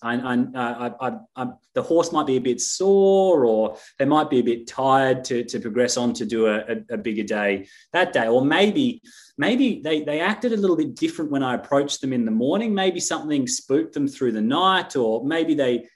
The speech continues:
the, the horse themselves just wasn't in a situation or wasn't in a position to be comfortable enough to, to, to do it on that particular day." But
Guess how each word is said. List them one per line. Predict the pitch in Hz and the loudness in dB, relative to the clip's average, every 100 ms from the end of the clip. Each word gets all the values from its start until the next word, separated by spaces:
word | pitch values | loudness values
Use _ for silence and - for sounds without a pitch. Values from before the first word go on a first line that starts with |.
| _ | _
the, | 131 135 | -2 0
the | 131 | 0
horse | 143 156 147 | 2 0 0
themselves | 127 110 180 220 120 170 - - _ _ | -2 0 2 4 2 -2 -8 -12 _ _
just | - 190 | -6 -4
wasn't | 226 196 196 | -2 0 0
in | 165 | 0
a | |
situation | 143 160 - 135 147 175 143 | -2 -4 -2 0 0 0 -2
or | 131 | -2
wasn't | 143 135 135 | -2 -2 -2
in | 127 113 | -2 -6
a | |
position | 107 113 135 - 113 | -8 -4 -2 -2 -4
to | - | -4
be | 123 | -6
comfortable | - 285 - 127 120 | -4 -6 -6 -4 -4
enough | 113 110 107 - - | -2 -4 -6 -14 -6
to, | 113 107 104 | -2 -2 -2
to, | - 104 101 - | -4 -4 -4 -6
to | 110 | -8
do | 95 131 139 | -4 0 2
it | 120 | 0
on | 113 | -4
that | 113 113 | -8 -10
particular | 107 113 - 110 | -12 -10 -6 -4
day." | 110 180 117 - - _ _ - | 0 0 0 -4 -16 _ _ 0
But | 143 143 | 0 0